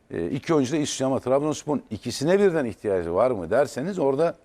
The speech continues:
soru işareti koyuyorum. Hayır, bir tanesini alması gerekiyor Trabzonspor'un. Burada da, e, takım ahengine en doğru uyum sağlayacak ve ekonomik şartlarda, e, kulübü sıkıntıya sokmayacak oyuncu tercih edilir.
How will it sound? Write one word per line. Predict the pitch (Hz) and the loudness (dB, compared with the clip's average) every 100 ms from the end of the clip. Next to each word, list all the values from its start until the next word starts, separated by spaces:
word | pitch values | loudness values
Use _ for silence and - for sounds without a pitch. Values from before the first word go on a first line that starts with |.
| _ _ - | _ _ -20
soru | - 135 | -6 -4
işareti | 151 123 98 85 | -2 0 -2 -2
koyuyorum. | 90 98 131 180 - _ _ _ | -4 -2 -4 -6 -12 _ _ _
Hayır, | - 160 - _ _ _ | 0 0 -2 _ _ _
bir | 117 165 | -8 0
tanesini | 131 98 82 82 | 0 0 -4 -4
alması | 80 80 73 71 | -4 -4 -8 -8
gerekiyor | 71 76 73 | -8 -6 -8
Trabzonspor'un. | 71 76 85 82 - 143 165 | -6 -4 -4 -8 -6 -4 -2
Burada | 139 117 | 0 0
da, | 147 - _ _ _ - _ _ _ | 0 -2 _ _ _ -20 _ _ _
e, | 110 107 101 101 90 _ _ _ _ | -2 2 2 2 -2 _ _ _ _
takım | 120 - 165 | -2 0 2
ahengine | 139 123 123 123 120 107 - _ _ _ | 4 4 2 -2 0 -2 -4 _ _ _
en | 127 143 | -2 0
doğru | 131 113 69 | 2 0 -2
uyum | 107 110 | -4 -4
sağlayacak | - 87 123 175 | -2 0 0 -2
ve | |
ekonomik | - - 131 147 | -2 -2 -2 -2
şartlarda, | - 120 - 104 95 107 - _ _ _ _ _ | 0 0 2 0 2 0 -2 _ _ _ _ _
e, | 87 85 80 73 - | -4 0 0 -2 -2
kulübü | 131 120 113 - _ _ | 0 0 0 -4 _ _
sıkıntıya | - 107 107 101 | -14 -8 -4 -2
sokmayacak | 92 123 - 90 82 | -2 -2 -2 -2 -2
oyuncu | 98 98 82 | -2 -4 -2
tercih | 95 90 90 | 0 0 -2
edilir. | 87 131 185 | -4 -4 -6